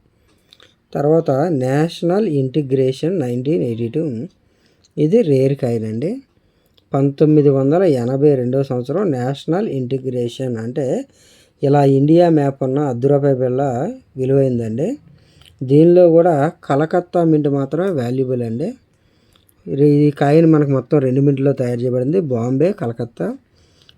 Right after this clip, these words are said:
బాంబే అనేది కామన్ కాయిన్ అండి, కలకత్తా మింట్ మాత్రం రేర్ కాయిన్. నైన్టీన్ ఎయిటీ టూ. ఇది తయారు చేసిన మెటల్ కాపర్ నికెల్,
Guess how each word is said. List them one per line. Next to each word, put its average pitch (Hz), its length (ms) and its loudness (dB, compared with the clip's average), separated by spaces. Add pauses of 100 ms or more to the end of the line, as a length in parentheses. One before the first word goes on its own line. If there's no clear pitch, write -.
బాంబే 151 420 4
అనేది 151 380 4
కామన్ 139 380 -2
కాయిన్ 131 200 0
అండి, 131 580 -2
కలకత్తా 143 420 -4
మింట్ 139 180 0
మాత్రం 131 360 -4
రేర్ 123 280 -4
కాయిన్. 120 440 -6 (1000)
నైన్టీన్ 139 500 4
ఎయిటీ 127 260 0
టూ. 170 240 0 (220)
ఇది 131 100 -8
తయారు 135 320 0
చేసిన 139 300 0
మెటల్ 131 240 -4
కాపర్ 131 400 -4
నికెల్, 135 340 -2